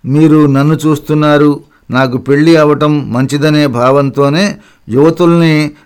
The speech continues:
నాకు పరిచయం చేస్తున్నారు. ఈ వ్యవహారం ముదరక ముందే మీ ఈ ప్రేమకు నేను తగనని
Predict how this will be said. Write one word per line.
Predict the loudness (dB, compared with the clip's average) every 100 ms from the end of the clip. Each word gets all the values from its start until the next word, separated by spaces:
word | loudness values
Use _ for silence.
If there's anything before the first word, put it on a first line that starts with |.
| -2
నాకు | -2 -2
పరిచయం | -2 -2 0 -2 0
చేస్తున్నారు. | 0 -2 0 -2 0 2 0 -2 -8 _ _ -8
ఈ | -2 2
వ్యవహారం | 2 2 2 2 2 0 -2 -6 -8
ముదరక | -4 0 0 0
ముందే | 0 0 2 2 2 0 -10 _ _ _ -2
మీ | 2
ఈ | 4 4 2
ప్రేమకు | 0 -2 0 0 0 -4 -4 _ _ -4
నేను | 0 0
తగనని | 0 0 2 0 -2